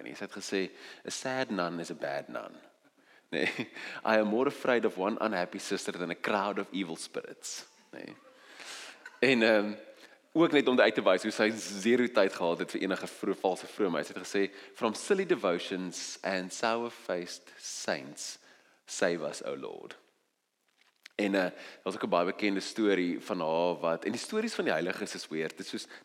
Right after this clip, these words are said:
dit lê iewers tussen legende, mite en geskiedenis, nê. Dit is so kinda 'n soort van, ek weet nie of die waarheid in die pad kom van 'n goeie storie nie. Kinda vibe. En, eh, sy het gesê, sy het eendag op haar perd gery,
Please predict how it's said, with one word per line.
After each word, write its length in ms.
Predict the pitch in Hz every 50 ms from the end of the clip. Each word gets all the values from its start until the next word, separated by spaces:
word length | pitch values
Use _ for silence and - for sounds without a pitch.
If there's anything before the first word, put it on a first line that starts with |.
| _ _ _ _
dit 200 | _ 120 131 -
lê 80 | 101 120 139 147
iewers 200 | 147 156 160 160
tussen 280 | - 175 - - 156 131
legende, 640 | 120 113 - - - 135 127 127 127 127 123 120
mite 360 | 107 92 90 87 - - 107
en 540 | 98 92 90 87 82 82 87 85 85 85 87
geskiedenis, 720 | - - - - - - - - - 57 - - - - -
nê. 80 | 65
Dit 120 | 58 58 -
is 100 | - -
so 100 | - - - _ _ - -
kinda 240 | - 123 120 110 98
'n 60 | 85
soort 220 | 82 - - 98 -
van, 200 | - - 76 71
ek 600 | 69 - - _ - - - - - _ _ _
weet 100 | 135 135
nie 20 |
of 60 | 127
die 120 | 113 113 87
waarheid 260 | 82 78 76 80 76
in 60 | 78
die 80 | 78 -
pad 180 | - 65 -
kom 160 | - - 78 -
van 120 | - -
'n 60 | -
goeie 160 | - 76 64
storie 360 | - - - 65 57 - 50 50
nie. 220 | 50 50 - - _ _ _ _ - -
Kinda 240 | - 71 58 60
vibe. 280 | 64 53 50 50 - - - - _ - - - - - - - - - _ _
En, 180 | - 117 113 110
eh, 260 | 107 107 90 - 110
sy 120 | - -
het 140 | 120 120 -
gesê, 480 | - 127 - - - 117 113 113 110 110 - - - - - - _ _ _ _ _ _ _ - -
sy 60 | -
het 100 | - 123
eendag 220 | 113 127 117 - -
op 20 |
haar 340 | 110 - - 127 123 120 120
perd 80 | - -
gery, 400 | - 95 73 64 71 101 139